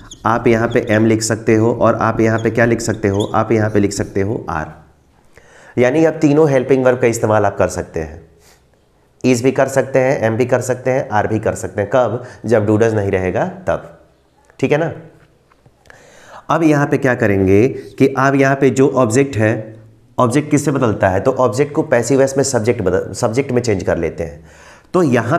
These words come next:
पे जो सब्जेक्ट बनाएंगे, यहाँ पे जो सब्जेक्ट बनाएंगे हम, उस सब्जेक्ट के according आप यहाँ पे is कर लोगे, आप यहाँ पे am कर लोगे, और आप यहाँ पे क्या कर लोगे? are कर लोगे।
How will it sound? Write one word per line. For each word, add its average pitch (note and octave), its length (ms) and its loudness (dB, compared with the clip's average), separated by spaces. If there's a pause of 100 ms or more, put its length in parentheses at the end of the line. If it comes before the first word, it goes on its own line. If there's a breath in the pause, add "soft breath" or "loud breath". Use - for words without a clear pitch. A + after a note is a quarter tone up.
पे D#3+ 120 6
जो D#3 160 4
सब्जेक्ट C3+ 440 0
बनाएंगे, F#2 800 2 (400 loud breath)
यहाँ A#2+ 260 2
पे D3+ 160 2
जो C3+ 160 4
सब्जेक्ट A2+ 400 -2
बनाएंगे F#2+ 400 2
हम, G#2 320 -2 (400 loud breath)
उस E3 320 2
सब्जेक्ट C3 380 0
के C3+ 80 2 (100)
according G#2+ 480 2 (260 loud breath)
आप A#2+ 200 0
यहाँ A2+ 200 4
पे A2 160 -2
is A#2 160 2
कर A#2+ 180 0
लोगे, A#2 320 2
आप G#2 280 0
यहाँ G2+ 200 2
पे - 180 -2
am A#2 200 0
कर A#2+ 140 2
लोगे, A#2 260 2
और A2+ 220 0
आप G#2 220 0
यहाँ G#2+ 160 4
पे A2 100 -2
क्या A#2+ 140 0
कर A#2 180 0
लोगे? B2 280 2 (320 loud breath)
are D#2+ 120 -4
कर E2 180 -2
लोगे। E2 280 -6